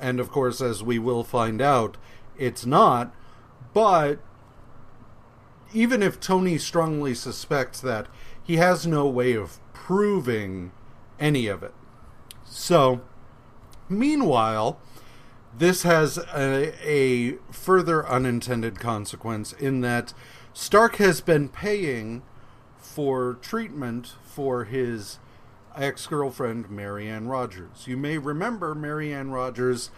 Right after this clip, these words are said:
uh, kind of lost her mind,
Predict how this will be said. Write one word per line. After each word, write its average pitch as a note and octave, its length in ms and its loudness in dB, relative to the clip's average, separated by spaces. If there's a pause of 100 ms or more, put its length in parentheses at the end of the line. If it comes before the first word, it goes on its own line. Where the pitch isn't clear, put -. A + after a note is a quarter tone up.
(320)
uh, G#2+ 480 0 (540)
kind E3+ 360 2
of C3 100 -2
lost C3+ 420 2
her D3 80 2
mind, A#2 560 2